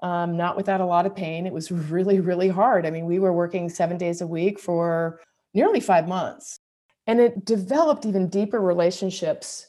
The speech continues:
We now have an industry council in Michigan that works very closely together on initiatives. We deepened our equipment partnerships.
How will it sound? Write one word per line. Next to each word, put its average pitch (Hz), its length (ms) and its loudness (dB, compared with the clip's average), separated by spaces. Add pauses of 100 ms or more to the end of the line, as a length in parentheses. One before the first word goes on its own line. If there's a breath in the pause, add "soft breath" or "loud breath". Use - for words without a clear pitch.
We 214 140 2
now 196 320 6
have 196 200 4
an 196 80 2
industry 185 320 0
council 208 460 0
in 220 100 2
Michigan 214 460 0
that 196 140 -2
works 196 200 -6
very 190 220 0
closely 196 380 -4
together 196 360 2
on 190 120 0
initiatives. 196 640 -2 (560 soft breath)
We 190 240 4
deepened 202 580 2
our 170 180 4
equipment 214 560 -4
partnerships. 220 840 -2